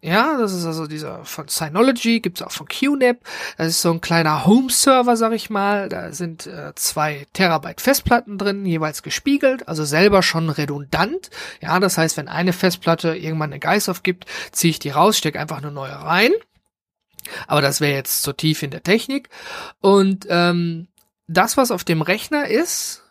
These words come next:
landet bei mir in der Own Cloud, also in der eigenen Cloud.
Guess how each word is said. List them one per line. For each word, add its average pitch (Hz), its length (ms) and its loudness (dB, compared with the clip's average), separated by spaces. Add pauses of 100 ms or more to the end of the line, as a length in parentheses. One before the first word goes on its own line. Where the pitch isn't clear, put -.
(140)
landet 190 460 0
bei 165 140 2
mir 233 500 2 (140)
in 165 140 0
der 170 180 2
Own 170 240 4
Cloud, - 360 -4
also 143 200 -8
in 147 80 -8
der - 200 -10
eigenen 151 300 -6
Cloud. - 500 -14